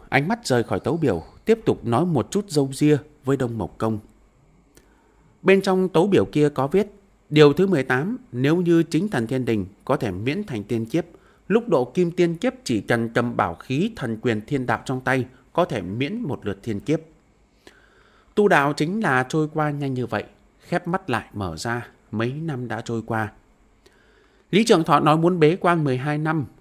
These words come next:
cũng không phải là tùy ý nói. Khó có thể ở trong trạng thái phi thăng quá lâu, đó dù sao cũng là trực tiếp tiếp xúc với đại đạo, là cơ duyên luyện khí sĩ khó có được nhất. Lý Trường Thọ dự tính chính mình nhiều nhất chỉ có thể kiên trì ba,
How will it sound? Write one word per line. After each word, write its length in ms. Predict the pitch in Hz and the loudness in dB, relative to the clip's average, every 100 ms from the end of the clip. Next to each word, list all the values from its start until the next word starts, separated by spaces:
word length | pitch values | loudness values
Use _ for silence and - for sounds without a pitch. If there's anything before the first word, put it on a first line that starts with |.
| - | -2
cũng 240 | 135 170 | 0 0
không 240 | - 147 | -2 -4
phải 300 | 139 - 92 82 | -4 -6 -8 -8
là 120 | 98 | -10
tùy 200 | - 98 | -6 -6
ý 180 | 101 123 | -4 -6
nói. 340 | 131 110 190 277 _ _ _ _ _ _ _ _ | -4 -4 -8 -12 _ _ _ _ _ _ _ _
Khó 300 | - 156 185 | 0 2 4
có 120 | 247 | 2
thể 160 | 247 139 | 2 2
ở 120 | 104 | 0
trong 300 | 104 156 165 | -2 -4 -2
trạng 220 | 143 - | -4 -4
thái 260 | 127 135 175 | -6 -6 -4
phi 220 | - 156 | -2 -2
thăng 200 | 160 143 | -2 -6
quá 140 | 139 | -4
lâu, 280 | 160 151 147 - - - | -2 0 -2 -6 -18 -4
đó 200 | 117 160 | -2 0
dù 160 | 135 117 | -2 -2
sao 300 | - 135 135 | 0 0 2
cũng 280 | 139 170 | 0 -2
là 140 | 170 104 | -2 -2
trực 320 | - 110 - | -2 -6 -4
tiếp 140 | 196 202 | -4 -2
tiếp 120 | - 208 | -2 -2
xúc 160 | - 226 | -2 -4
với 100 | 147 | -4
đại 160 | 131 - | -4 -4
đạo, 280 | 104 - - - _ _ _ | -4 -4 -8 -20 _ _ _
là 220 | 139 143 | 4 4
cơ 220 | 143 170 175 | 4 4 2
duyên 240 | 175 175 | 2 2
luyện 180 | 156 117 | 2 0
khí 180 | - 165 | 0 0
sĩ 220 | 175 190 | 0 -4
khó 260 | - 123 | -4 -6
có 180 | 147 135 | -4 -4
được 200 | 180 139 | -2 -2
nhất. 160 | 135 202 - _ _ | -4 -6 -10 _ _
Lý 140 | - 190 | 0 2
Trường 220 | 208 135 | 4 2
Thọ 200 | 131 107 | 2 0
dự 160 | 127 110 | 0 2
tính 160 | 143 160 | 2 2
chính 240 | 160 220 | 0 0
mình 160 | 147 123 | 0 2
nhiều 240 | 127 120 | 0 0
nhất 100 | 185 233 | -4 -6
chỉ 100 | - | -6
có 140 | - 143 | -4 -2
thể 140 | 90 | -4
kiên 300 | - 147 135 | -2 -2 0
trì 260 | 123 107 90 - _ | 0 -2 -4 -10 _
ba, 280 | 117 123 120 | -4 -2 -4